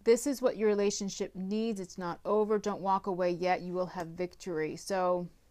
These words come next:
gosh, kind of like op-, total opposite messages, but obviously for two different people. This is not for one person. And definitely this one does feel like s-, you wanna go back to someone in the past or go back to the way it was,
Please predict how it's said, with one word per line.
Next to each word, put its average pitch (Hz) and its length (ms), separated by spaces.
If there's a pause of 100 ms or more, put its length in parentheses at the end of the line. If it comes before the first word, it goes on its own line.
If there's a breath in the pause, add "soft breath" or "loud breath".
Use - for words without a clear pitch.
(760 soft breath)
gosh, 196 240
kind 226 240
of 240 80
like 202 240
op-, 190 240
total 214 340
opposite 220 680 (460)
messages, 254 560
but 220 220 (100)
obviously 202 360
for 185 120
two 220 300
different 208 320
people. 247 540 (380)
This 196 160
is 190 120
not 190 380
for 208 80
one 185 180
person. 220 640 (1400 soft breath)
And 208 100
definitely 269 320
this 277 160
one 277 120
does 277 260
feel 269 240
like 214 220 (600 loud breath)
s-, - 300 (120)
you 226 160
wanna 247 200
go 240 100
back 214 240
to 226 80
someone 214 360
in 196 100
the 180 80
past 220 500
or - 60
go 190 100
back 190 220
to - 80
the 196 60
way 185 100
it - 80
was, 196 640